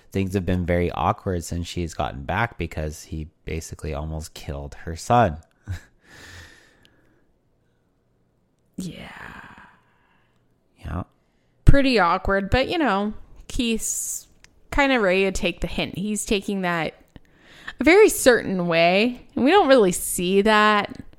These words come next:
Speaker 2: till later on at the end of the episode.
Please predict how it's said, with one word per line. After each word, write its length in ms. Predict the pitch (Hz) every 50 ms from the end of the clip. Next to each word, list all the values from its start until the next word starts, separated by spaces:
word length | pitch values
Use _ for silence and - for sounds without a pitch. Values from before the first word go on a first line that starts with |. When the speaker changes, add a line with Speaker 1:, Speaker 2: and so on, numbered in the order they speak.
| _ _ - - - - _ _ _ _
Speaker 2:
till 220 | - 214 185 170
later 320 | 175 185 190 185 190 190 185
on 180 | 180 185 190
at 140 | 185 - -
the 100 | 180 185
end 160 | 175 175 175
of 80 | 170 165
the 140 | 156 160 165
episode. 720 | 180 190 - - 208 - - 208 202 202 202 196 190 196